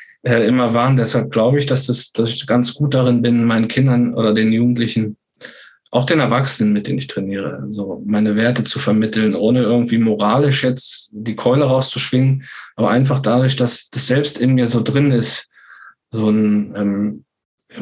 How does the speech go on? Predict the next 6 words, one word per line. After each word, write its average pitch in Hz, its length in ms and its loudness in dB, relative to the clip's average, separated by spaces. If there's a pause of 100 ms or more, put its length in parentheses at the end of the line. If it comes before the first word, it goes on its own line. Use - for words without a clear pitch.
(160)
positiver, 135 580 2
freundlicher 113 800 0 (300)
Lebenswandel, 101 640 -2
sag - 180 -6
ich - 140 -10
mal, 85 200 -6